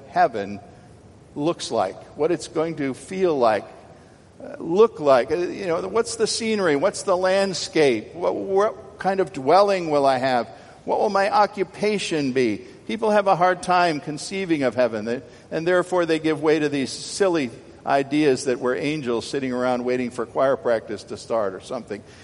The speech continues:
instead of living in vital union with our Savior in meaningful activity, meaningful relationships, in, in a state where there is no pain, no crying, no hospitals, no police stations,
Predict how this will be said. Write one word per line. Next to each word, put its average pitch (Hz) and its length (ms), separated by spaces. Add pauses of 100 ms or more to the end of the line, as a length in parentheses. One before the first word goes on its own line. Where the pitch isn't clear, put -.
(120)
instead 170 420
of 143 160
living 160 560
in 139 360
vital 156 840 (540)
union 185 640
with 139 160
our 143 140
Savior 202 540
in 143 400
meaningful 190 760
activity, 180 720 (280)
meaningful 214 720
relationships, 160 920
in, 135 200 (520)
in 139 140
a 139 80
state 247 340
where 202 140
there 190 180
is 240 200
no 202 160
pain, 240 560
no 160 160
crying, 226 580
no 170 140
hospitals, 185 680
no 170 140
police 233 360
stations, 185 580